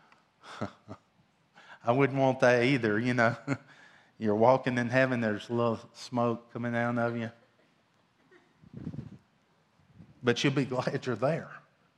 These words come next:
I mean, that's, that's awesome that you made it there. Number two is the great white throne,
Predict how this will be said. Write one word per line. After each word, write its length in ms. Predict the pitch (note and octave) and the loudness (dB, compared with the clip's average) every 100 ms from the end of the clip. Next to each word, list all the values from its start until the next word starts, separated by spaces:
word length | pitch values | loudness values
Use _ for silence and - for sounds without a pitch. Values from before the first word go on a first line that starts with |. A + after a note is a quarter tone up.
| _ | _
I 60 | A2 | -8
mean, 220 | A2+ A2 | -4 0
that's, 280 | B2 B2+ - - | 0 -2 -8 -10
that's 200 | A2+ B2+ | -8 -2
awesome 400 | B2+ C3 A#2 G#2+ | 0 0 -4 -4
that 200 | A2+ - | -4 -4
you 60 | |
made 240 | A2 B2 G#2+ | -2 0 0
it 140 | F#2+ | -4
there. 260 | A#2+ A2 - _ _ _ _ _ _ _ _ _ _ _ _ _ _ _ _ _ _ _ _ _ _ _ _ _ _ _ _ _ - | -4 -4 -6 _ _ _ _ _ _ _ _ _ _ _ _ _ _ _ _ _ _ _ _ _ _ _ _ _ _ _ _ _ 2
Number 200 | D3 D3+ | 4 4
two 160 | E3 | 2
is 160 | D#3 D3 | 2 2
the 80 | C3 | 2
great 260 | C3+ C#3+ | 4 4
white 340 | C3+ C#3 C#3 - | 4 2 0 -2
throne, 460 | C#3 C#3+ C#3 C#3+ | 2 4 2 -2